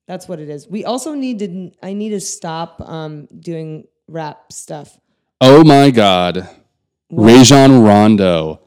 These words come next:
Speaker 2: to the Lakers. I have goosebumps right now. I've always
Speaker 1: What?
Speaker 2: been a Rajon Rondo fan, even though he was, um, a Celtic.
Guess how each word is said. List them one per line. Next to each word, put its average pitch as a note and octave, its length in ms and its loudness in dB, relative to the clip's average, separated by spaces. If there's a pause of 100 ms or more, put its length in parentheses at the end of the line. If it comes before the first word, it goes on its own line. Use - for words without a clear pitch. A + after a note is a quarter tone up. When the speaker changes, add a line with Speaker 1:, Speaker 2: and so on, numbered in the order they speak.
(120)
Speaker 2:
to - 140 0
the G2+ 80 4
Lakers. F2 800 -4 (280)
I - 100 -2
have C3 200 4
goosebumps A#2 480 2
right A2+ 160 0
now. G#2+ 280 -2 (240)
I've C3+ 140 2
always E3 180 6
Speaker 1:
What? D3+ 40 4
Speaker 2:
been E3 100 6
a C3 40 4
Rajon B2+ 300 4
Rondo A2 280 0
fan, F#2+ 360 -6
even B2+ 280 -2
though B2 340 0
he A#2 280 -4
was, G#2 300 -2
um, F#2+ 500 0 (320)
a A#2 80 -2
Celtic. G#2+ 640 0